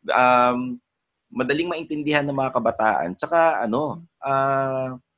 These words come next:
nakakatulong eh. Kasi may mga example ka, for example, yung your, tsaka yung yours. Paano ba dapat gamitin yun? And then, ah, yung example niya is relatable sa mga tao, sa mga viewers. So, yun. Um,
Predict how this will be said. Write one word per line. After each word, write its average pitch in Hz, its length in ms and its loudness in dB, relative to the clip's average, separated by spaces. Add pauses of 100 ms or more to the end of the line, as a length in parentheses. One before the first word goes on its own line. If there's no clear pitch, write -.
(160)
nakakatulong 170 720 4
eh. 117 140 2 (100)
Kasi 160 400 0 (380)
may 139 160 2
mga 147 260 2 (720)
example 123 540 0
ka, 127 100 2
for 117 140 -4
example, 110 420 0
yung 95 220 -4
your, 117 420 2
tsaka 104 220 -2
yung 98 260 0
yours. 104 640 0
Paano 104 260 -6
ba 107 80 -4
dapat 107 380 -4
gamitin 104 540 -6
yun? 85 40 -14 (320)
And 135 160 -6
then, 139 320 -2 (460)
ah, 123 260 -2
yung 156 160 -4
example 151 480 0
niya 143 160 -2
is - 160 -6
relatable 143 640 0
sa 127 160 0
mga 120 240 0
tao, 82 480 -4
sa - 80 0
mga 123 480 4
viewers. 104 640 0 (420)
So, 110 320 0
yun. 92 320 0 (640)
Um, 101 640 0